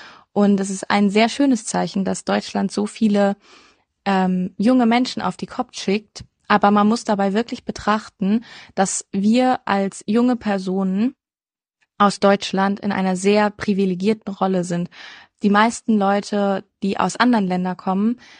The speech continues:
ähm, haben sehr große Probleme, überhaupt Geld zu akquirieren, um sich das leisten zu können, auf die cop zu kommen.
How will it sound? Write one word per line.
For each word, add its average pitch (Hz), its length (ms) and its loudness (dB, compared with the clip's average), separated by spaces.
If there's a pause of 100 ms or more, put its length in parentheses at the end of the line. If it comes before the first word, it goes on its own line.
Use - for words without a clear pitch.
(200)
ähm, 196 320 2
haben 208 220 2
sehr 220 160 0
große 254 260 0
Probleme, 220 720 0
überhaupt 202 640 -2
Geld 254 420 0 (420)
zu 202 360 0
akquirieren, 190 760 -2
um 214 340 2
sich 214 180 -4
das 220 160 -4
leisten 254 320 0
zu 165 140 -4
können, 175 180 -4
auf 175 140 -6
die 175 80 -6
cop - 280 -6
zu - 120 -8
kommen. 180 340 -4